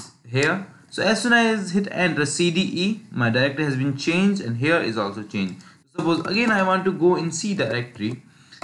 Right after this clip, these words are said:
then I can do this C D space C colon slash, and you can see this. Now as soon as I will hit enter, the path will change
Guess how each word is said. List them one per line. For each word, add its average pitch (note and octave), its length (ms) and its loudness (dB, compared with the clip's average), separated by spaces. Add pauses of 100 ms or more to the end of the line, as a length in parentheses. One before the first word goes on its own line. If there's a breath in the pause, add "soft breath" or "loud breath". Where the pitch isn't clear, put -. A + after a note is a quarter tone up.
(160)
then A2+ 460 -2 (240 loud breath)
I B2 120 -2
can C3+ 360 -2
do F#3+ 160 4
this C3 320 0
C D#3+ 160 0
D A3 120 2
space C#3+ 460 -2
C G#3 180 0
colon B2+ 340 2
slash, D3 600 2
and B2 160 0
you B2 60 0
can C3+ 220 -2
see G3 320 2
this. G3 420 0 (260 soft breath)
Now C#3+ 280 4
as F#3+ 200 0
soon A#3+ 140 2
as A3+ 60 2
I G#3+ 120 4
will G3 80 4
hit G3 280 2
enter, C#3 580 2
the A#2 80 -14
path D#3 380 2
will B2 120 0
change F#2 340 -6